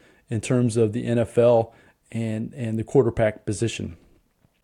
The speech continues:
So what is it that makes him great, right? As I mentioned, all of these athletes are fantastic. So Josh Allen is the quarterback for the Buffalo Bills. That man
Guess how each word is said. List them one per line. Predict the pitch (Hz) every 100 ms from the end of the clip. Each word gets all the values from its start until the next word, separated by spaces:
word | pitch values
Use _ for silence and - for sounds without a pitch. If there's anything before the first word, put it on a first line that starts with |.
| _ - _
So | - 160 151 -
what | 165 220
is | 240 190
it | 160
that | 156 139
makes | 151 151 -
him | 139 139 135 135 _ _ _ _ -
great, | 120 113 - - - _ _ -
right? | 113 151
As | 127
I | 123
mentioned, | 123 117 113 107
all | 143 208
of | 202
these | 123 117 - - _ -
athletes | 131 151 123 101
are | 101
fantastic. | - 110 107 110 104 - -
So | 120
Josh | 104 151 165 -
Allen | 127 143 139
is | 131
the | 127
quarterback | - 135 131 135 131 -
for | 127 127
the | 113
Buffalo | 117 110 120 113
Bills. | 117 120 120 - _ - - - - _ -
That | 156 180
man | 147 127 123 127 139